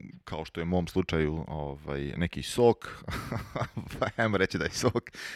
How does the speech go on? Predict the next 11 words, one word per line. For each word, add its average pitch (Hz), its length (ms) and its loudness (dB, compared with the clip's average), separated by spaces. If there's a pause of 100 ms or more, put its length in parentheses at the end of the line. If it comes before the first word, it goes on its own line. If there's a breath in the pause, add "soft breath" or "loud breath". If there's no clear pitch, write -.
(140 loud breath)
tako 104 380 6
da 85 240 6
zavalite 104 440 6
se 90 220 2
polako, 87 500 4
opušteno, 82 520 2
idemo 69 320 0
dalje. 50 300 0
D 90 220 10
T 98 140 8
M, 95 180 10